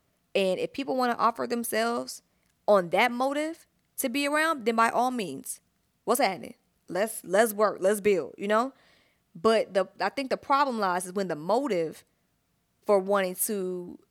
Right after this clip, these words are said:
um, do things, when it's ill and malicious and it's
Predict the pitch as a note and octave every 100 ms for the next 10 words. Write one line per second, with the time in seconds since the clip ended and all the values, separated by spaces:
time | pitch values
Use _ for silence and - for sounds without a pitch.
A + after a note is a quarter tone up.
0 | _ F#3+ F3+ E3+ E3 E3+ - _ _ _
1 | G3+ A#3+ A#3+ G#3 F#3+ F#3 - - _ _
2 | _ _ _ _ _ _ _ _ _ _
3 | _ _ _ _ _ _ _ _ G#3 G3+
4 | B3+ A#3 A3+ - C#4+ D#4 D#4+ D#4+ E4+ _
5 | _ _ _ _ _ _ _ _ _ _
6 | _ G#3+ G3 G3 B3 C4 - B3 C4 -
7 | - - _ _ _ _ _ _ _ _
8 | _ _ _ _ G3+ F#3+ F3+ F3+ G#3 -